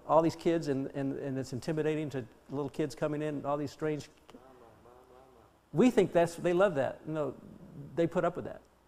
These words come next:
Why? Because they love your preaching. They love the worship. They love the children's programs that are offered, all those sort of things that a big church can do,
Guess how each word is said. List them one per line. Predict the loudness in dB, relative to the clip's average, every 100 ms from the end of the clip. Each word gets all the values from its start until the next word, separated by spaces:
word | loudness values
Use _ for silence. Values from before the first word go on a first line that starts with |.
| _ _ _ 6
Why? | 8 10
Because | 6 0 -2
they | 0
love | 0 0
your | -2
preaching. | -4 -8 -6 -10 -12 -14 _ _ _ _
They | -6
love | -2 0
the | 0
worship. | -2 -2 -8 -6
They | -2
love | -2 -2
the |
children's | -2 -2 -2 -4
programs | -4 -4 -4 -8 -10 -8
that | -4
are | 0
offered, | -2 -2 -8 -10 -14 _ _ _ _ 0
all | 2
those | 2 -2
sort | -2 -2
of |
things | 0 0 0
that | 0
a |
big | 0 -2 -2
church | -4 -6 -6
can | -6 -2
do, | -2 -2 -4